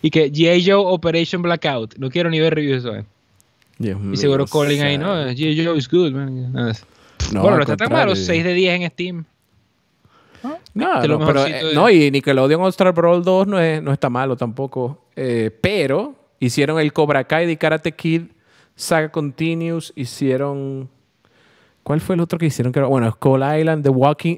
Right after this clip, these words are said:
Speaker 2: el, el Walking Dead Destiny también
Speaker 1: Pero
Speaker 2: es de
Speaker 1: el
Speaker 2: ellos.
Speaker 1: juego de Karate Kid es bueno.
Speaker 2: El
Speaker 1: No entiendo.
Speaker 2: G I Joe Operation Blackout también supuestamente es malísimo.
Speaker 1: Sí,
Speaker 2: Malísimo.
Speaker 1: pero, <laughs> pero el, el de Ka-, el de Cobra Kai es bueno, loco. Tiene buenos reviews.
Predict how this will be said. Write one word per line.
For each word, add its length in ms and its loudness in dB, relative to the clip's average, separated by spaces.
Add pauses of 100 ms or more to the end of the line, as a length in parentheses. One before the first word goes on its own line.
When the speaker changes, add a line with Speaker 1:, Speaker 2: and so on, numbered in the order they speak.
Speaker 2:
el, 220 4
el 120 4
Walking 280 4
Dead 180 4
Destiny 360 2
también 260 4
Speaker 1:
Pero 120 4
Speaker 2:
es 60 2
de 80 2
Speaker 1:
el 60 4
Speaker 2:
ellos. 120 2
Speaker 1:
juego 160 2
de 100 2
Karate 360 -2
Kid 160 0
es 80 -2
bueno. 440 -2 (220)
Speaker 2:
El 160 4
Speaker 1:
No 60 0
entiendo. 200 4
Speaker 2:
G 100 4
I 60 -4
Joe 220 6
Operation 480 2
Blackout 320 0
también 260 2
supuestamente 540 2
es 100 4
malísimo. 1200 2
Speaker 1:
Sí, 280 -8
Speaker 2:
Malísimo. 480 0
Speaker 1:
pero, 120 -8 (180)
<laughs> 220 -10
pero 160 2
el, 200 0
el 80 2
de 100 2
Ka-, 200 0
el 100 0
de 60 0
Cobra 240 0
Kai 180 -2
es 60 -2
bueno, 280 -4
loco. 300 -4
Tiene 500 -2 (520)
buenos 260 0
reviews. 260 0